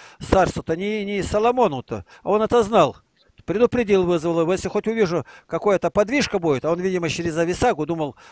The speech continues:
войти, ходы-выходы знает. Он сразу же приказал немедленно убить. Все кончилось.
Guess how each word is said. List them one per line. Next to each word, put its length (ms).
войти, 340
ходы-выходы 560
знает. 260
Он 100
сразу 280
же 100
приказал 400
немедленно 560
убить. 460
Все 180
кончилось. 560